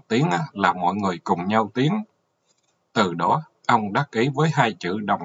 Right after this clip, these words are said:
tiếng, nên mới đặt tên cho những khóa học như khóa đồng tiếng, rồi kinh đồng tiếng, và diễn văn luôn luôn có chữ đồng tiếng.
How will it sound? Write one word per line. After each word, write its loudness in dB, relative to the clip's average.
tiếng, 0
nên 2
mới 6
đặt -4
tên 0
cho -2
những -4
khóa 4
học 4
như 2
khóa 8
đồng 2
tiếng, 0
rồi 4
kinh -2
đồng -2
tiếng, 0
và 4
diễn -2
văn -2
luôn 0
luôn 2
có 4
chữ -2
đồng -2
tiếng. -2